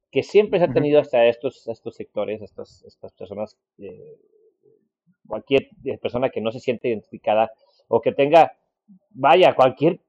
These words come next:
Speaker 1: tipo de, de, de, de, de, incluso hasta las personas que no siquiera lo son, güey, pero tienen hasta dudas de si son o no, cualquier cosa,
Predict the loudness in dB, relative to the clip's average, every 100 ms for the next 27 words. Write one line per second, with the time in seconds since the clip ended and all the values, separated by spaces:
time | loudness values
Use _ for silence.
0 | _ -2 2 4 6 8 6 2 -2 0
1 | 0 0 2 0 2 2 2 -4 -10 -2
2 | 0 0 2 2 0 -6 -6 -6 -4 -4
3 | -2 -2 -2 -6 0 2 4 2 -4 -2
4 | 0 0 -2 -4 -4 -4 -4 -4 -6 -6
5 | -6 -6 -8 -4 0 0 0 -6 -12 -6
6 | -4 -4 -2 0 0 -4 _ _ _ _
7 | _ _ _ -16 -4 0 2 0 -4 -8